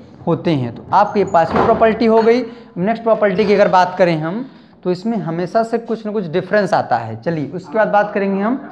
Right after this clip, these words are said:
नॉन malleability के बाद। चलिए रफ करें इसको,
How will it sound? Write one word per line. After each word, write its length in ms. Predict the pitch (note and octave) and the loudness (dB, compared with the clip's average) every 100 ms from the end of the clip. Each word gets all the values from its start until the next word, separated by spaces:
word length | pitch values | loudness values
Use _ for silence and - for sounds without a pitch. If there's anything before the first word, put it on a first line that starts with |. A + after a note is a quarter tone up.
| - - - E3+ | -20 -20 -12 -6
नॉन 240 | F#3+ G3+ | -4 0
malleability 560 | F#3+ F#3 E3+ D#3+ G3 F#3+ | 0 2 0 -2 -6 -4
के 120 | F#3 | -2
बाद। 460 | C#3 D#3 B2 G#2+ - | 2 2 2 -4 -8
चलिए 180 | E3 D#3+ | -4 -2
रफ 180 | F#3+ F#3+ | -2 -2
करें 100 | G3+ | -4
इसको, 320 | G3+ B3+ | -4 -2